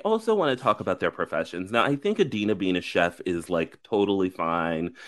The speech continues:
There is something to be said for, like, the culinary, the culinary or culinary legacy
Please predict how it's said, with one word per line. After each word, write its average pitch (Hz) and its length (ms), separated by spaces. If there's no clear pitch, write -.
There 98 220
is 110 180
something 98 420
to 95 100
be 90 160
said 85 260
for, 98 100
like, 85 200
the 90 80
culinary, 87 560
the 85 280
culinary 90 440
or 90 80
culinary 90 760
legacy 80 720